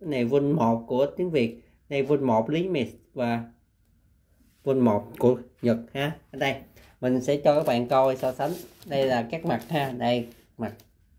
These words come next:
Ở đây, à, đây mới là cùng mặt nè. Đó, đây là cùng mặt với nhau nè. Đó, Chú Hụt Hồi Chiến, bên đây cũng là Chú Hụt Hồi Chiến. Đựng được không tới mười, bên đây cũng đựng được không tới mười nè các bạn. Đó, đây không tới mười, đây cũng là không tới mười.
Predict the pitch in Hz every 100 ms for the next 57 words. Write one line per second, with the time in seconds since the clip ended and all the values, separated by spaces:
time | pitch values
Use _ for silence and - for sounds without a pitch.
0 | _ - - - 147 139 127 135 131 127
1 | 131 135 147 139 120 110 113 104 120 101
2 | - - - _ _ - - - 123 139
3 | 143 - 131 120 117 110 113 107 104 139
4 | 135 123 117 107 - - _ - _ 131
5 | 139 - 170 175 113 - 120 117 139 147
6 | 202 220 - _ - 131 131 135 160 156
7 | 135 123 - 131 175 - - - _ _
8 | _ - 131 120 131 123 - 165 147 156
9 | 170 139 123 - - 131 135 135 139 143
10 | 120 120 113 - 135 127 147 127 113 104
11 | 135 123 110 - - 117 120 135 139 135
12 | 120 117 123 120 117 120 131 135 117 113
13 | 120 120 131 120 113 - 120 131 131 120